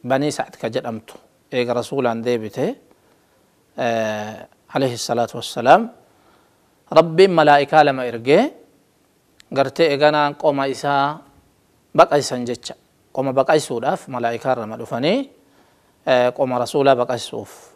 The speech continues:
lishaqqi sadrihi shariif wa tathiirihi.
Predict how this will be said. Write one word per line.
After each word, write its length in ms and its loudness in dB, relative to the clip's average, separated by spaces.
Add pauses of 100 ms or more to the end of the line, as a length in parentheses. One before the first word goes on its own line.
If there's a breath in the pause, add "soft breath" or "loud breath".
(500)
lishaqqi 380 -4
sadrihi 540 -4 (200)
shariif 580 -6
wa 80 -10
tathiirihi. 640 -6